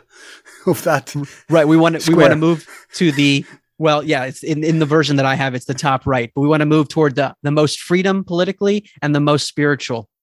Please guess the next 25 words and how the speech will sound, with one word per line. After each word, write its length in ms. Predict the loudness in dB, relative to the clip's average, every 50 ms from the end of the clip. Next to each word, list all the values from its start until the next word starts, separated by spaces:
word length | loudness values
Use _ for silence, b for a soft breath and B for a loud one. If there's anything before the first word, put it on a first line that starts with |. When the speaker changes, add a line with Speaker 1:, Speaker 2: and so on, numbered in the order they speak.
| _ -8
Speaker 2:
And 120 | -4 -4
they 40 | -2
have 180 | 0 0 -2 -2
to 80 | -2
go 120 | -2 -2 -4
together 440 | -2 -4 -4 -4 -4 -4 -8 -10 -12
is 140 | -12 -8 -6
what 120 | -4 -4 -4
I 80 | -4
argue. 340 | -4 -6 -8 -10 -12 -16 -16 -6 _
Speaker 1:
Oh, 140 | 2 2 2
it 100 | 2 0
was 140 | -2 -4 0
top 240 | 0 0 0 0 2
right. 420 | 2 4 4 2 0 -4 -12 -10
Okay. 340 | -6 -4 -4 -2 -2 -2 0
Speaker 2:
Yes. 220 | -2 -2 -4 -6
Speaker 1:
Okay. 160 | -8 -10 -10 -10
Yeah, 180 | -10 -10 -10 -12
yeah. 140 | -18 -20 -20 -20 B B B B B B B B B B B B _ _ _ _ _ _ _ _ _ _ _ _
Right. 320 | 0 2 2 2 0 -4 B B B B
So, 300 | -2 2 4 4 4 2
so, 320 | 0 2 4 4 4 2 2
but, 260 | 0 -2 -2 -2 -4 -8 -4
uh, 220 | 0 2 2 2